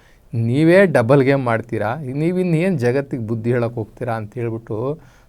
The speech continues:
ಬಸವಣ್ಣವ್ರು ಹೇಳ್ತಾರೆ ಒಂದು ಕಡೆ, "ಆನೆಯನ್ನು ಏರಿಕೊಂಡು ಹೋದಿರೇ ನೀವು,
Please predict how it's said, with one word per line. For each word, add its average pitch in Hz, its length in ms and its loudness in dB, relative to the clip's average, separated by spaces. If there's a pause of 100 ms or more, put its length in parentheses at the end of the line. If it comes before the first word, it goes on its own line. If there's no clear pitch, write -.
(140)
ಬಸವಣ್ಣವ್ರು 131 440 -4
ಹೇಳ್ತಾರೆ 123 420 -2
ಒಂದು 117 220 -4
ಕಡೆ, 127 560 -2 (1300)
"ಆನೆಯನ್ನು 170 800 4
ಏರಿಕೊಂಡು 170 800 4
ಹೋದಿರೇ 165 640 4
ನೀವು, 151 520 4